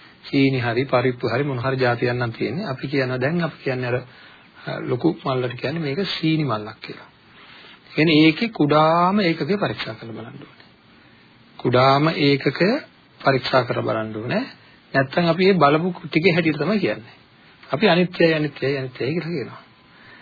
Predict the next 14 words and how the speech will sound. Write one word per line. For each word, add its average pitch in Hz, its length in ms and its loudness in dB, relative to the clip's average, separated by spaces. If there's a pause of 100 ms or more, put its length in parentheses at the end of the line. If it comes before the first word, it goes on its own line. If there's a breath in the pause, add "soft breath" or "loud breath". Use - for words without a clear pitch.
(160 loud breath)
අපේ - 260 2
ශරීරය 120 400 2
අනිත්‍යයි 113 480 -2
කියනවා 110 640 -8
නේද? 123 260 -10
මේ 127 180 -6
ලෝකය 120 320 -6
අනිත්‍යයි 117 440 -6
කියනවා. 156 260 -8 (520 loud breath)
ලෝකයේ 160 380 4
තියෙන 202 240 2
කුඩාම 170 580 4 (200)
ඒකක 151 420 -2
තමයි 131 500 -6